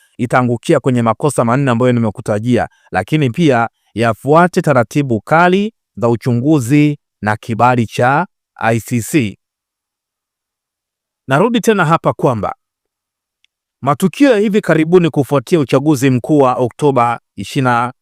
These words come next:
ishirini ishirini na tano, ilikuwa ni Oktoba ishirini na tisa mwaka elfu mbili na ishirini na tano. Kama ripoti za hivi karibuni zinavyoeleza,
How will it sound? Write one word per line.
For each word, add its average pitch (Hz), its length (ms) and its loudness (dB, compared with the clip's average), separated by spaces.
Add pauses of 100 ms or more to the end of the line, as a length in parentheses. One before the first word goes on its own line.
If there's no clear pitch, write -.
(140)
ishirini 139 360 -2
ishirini 135 200 -2
na 120 60 2
tano, 107 360 -2 (420)
ilikuwa 117 300 -2
ni 135 100 0
Oktoba 135 340 0
ishirini 127 260 0
na 117 120 -2
tisa 175 320 -2
mwaka 135 260 -2
elfu 127 140 -2
mbili 127 160 -4
na 120 60 -2
ishirini 123 220 -4
na 110 60 -4
tano. 110 400 -2 (760)
Kama 277 280 0
ripoti 220 460 0
za 160 140 0
hivi 175 300 0
karibuni 156 520 0
zinavyoeleza, 131 1040 0